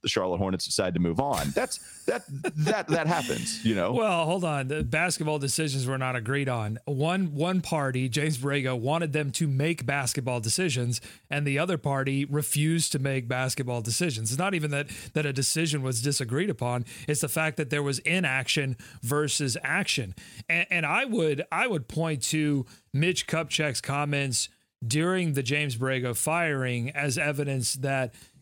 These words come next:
Speaker 2: Mitch Kupchak had a lot of compassion for James Borrego, felt,
Speaker 1: Yeah.
Speaker 2: I think felt badly about how it all ended, and probably if, if he could wave a magic wand, would, would wanna find a situation where James Borrego was actually still coach of this basketball team,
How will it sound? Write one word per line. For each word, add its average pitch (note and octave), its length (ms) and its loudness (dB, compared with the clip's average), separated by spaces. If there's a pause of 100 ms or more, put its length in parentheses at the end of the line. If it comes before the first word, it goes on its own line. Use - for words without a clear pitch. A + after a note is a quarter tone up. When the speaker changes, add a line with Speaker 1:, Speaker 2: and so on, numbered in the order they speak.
Speaker 2:
Mitch D#3+ 300 2
Kupchak E3 400 0
had D3 140 0
a C#3+ 60 0
lot D3 260 0
of C3 140 -4
compassion D3 720 -2
for C3 180 -2
James B2 360 0
Borrego, B2 540 -2
felt, F3 360 0
Speaker 1:
Yeah. A2 160 4
Speaker 2:
I A#2 40 2
think D4 140 0
felt D3+ 320 0
badly C3+ 640 0 (340)
about D3+ 360 0
how D#3+ 260 2
it D3 80 2
all D3 260 2
ended, E3 360 0
and B2 160 -2
probably D#3 520 0
if, B2+ 140 -4
if D3 200 -2
he D3 100 0
could C3+ 140 -2
wave C#3 300 0
a C3+ 60 -2
magic C3 420 -2
wand, D#3+ 500 0 (360)
would, D#3 280 0
would D#3 200 2
wanna D3+ 300 0
find D#3 280 0
a C#3 60 0
situation C#3+ 640 0
where C3 140 0
James C#3 320 0
Borrego C#3+ 380 0
was B2 160 0
actually C3 380 -2
still C#3 300 0
coach D3 340 -2
of A#2+ 100 -2
this B2+ 160 0
basketball C#3+ 600 0
team, D3 280 -2